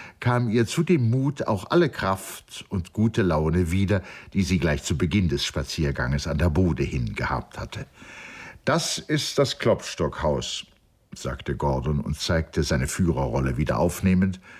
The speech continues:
auf ein etwas zur Seite gelegenes und beinahe grasgrün getünchtes Haus mit Säulenvorbau. „Das Klopstockhaus“,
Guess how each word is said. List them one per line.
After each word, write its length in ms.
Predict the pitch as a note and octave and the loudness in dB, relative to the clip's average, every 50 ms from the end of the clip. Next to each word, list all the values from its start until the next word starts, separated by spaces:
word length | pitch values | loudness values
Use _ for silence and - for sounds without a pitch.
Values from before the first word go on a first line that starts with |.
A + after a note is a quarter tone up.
| - - _ | -20 -16 _
auf 240 | - - - - | -6 -6 -2 0
ein 100 | D#2 D2+ | 0 0
etwas 420 | D2 - D#2+ - - D#2+ - - - | 0 -2 -2 -2 0 -2 -2 -2 -2
zur 180 | - G2 F2+ | 0 2 2
Seite 440 | D#2+ C#2+ F2 F2 F2+ F#2 F2 - G2+ | 2 2 2 2 2 0 0 0 -2
gelegenes 720 | E2+ G2 F#2 E2+ E2+ F#2+ G2+ G2 F#2+ A2+ G#2+ A2 A2+ A2 - | 0 2 2 4 4 4 2 2 2 2 2 2 0 0 0
und 160 | G2 F2 D#2+ | -2 -2 0
beinahe 600 | - F#2+ F#2+ G2 F#2+ F#2+ F2+ F2 E2+ E2+ E2 D#2+ - - _ | 0 2 2 2 2 2 2 2 2 0 0 -2 -4 -8 _
grasgrün 960 | - E2 F#2 G#2+ A2+ A#2+ A#2 - - - - - D#2 E2+ D#2+ D2 C2+ C#2+ C#2+ C2+ | -4 -2 0 0 2 0 -2 -4 -6 -8 -4 0 2 2 2 2 2 0 0 0
getünchtes 800 | - C#2+ - - - F2+ D#2 D2 C#2 - - - C#2+ - - D2 | -2 -4 -4 0 0 2 2 2 -2 -4 -6 -6 -6 -4 -2 0
Haus 360 | C#2 C2+ C2+ C#2+ - - - - - - - - - | 0 0 0 0 -2 -6 -8 -8 -14 -18 -18 -4 0
mit 160 | - F2 - | 0 0 2
Säulenvorbau. 1120 | - - G3 - C#3+ B2+ A2+ - - - - - C#2 C2 - - - - - - - - _ _ _ _ _ - - - - - - - | 2 2 2 2 0 -2 -4 -8 -10 -12 -8 -6 -6 -6 -6 -8 -10 -12 -12 -12 -14 -16 _ _ _ _ _ -20 -20 -20 -20 -20 -6 -4
„Das 200 | G2+ - - - | -2 -2 -2 0
Klopstockhaus“, 1200 | - B2 C#3+ - - - - - - C2+ B1 - - - - - - - - - - - - - | 2 2 2 2 -2 -8 -8 -6 -6 -8 -8 -8 -10 -10 -10 -10 -10 -10 -12 -14 -14 -14 -16 -18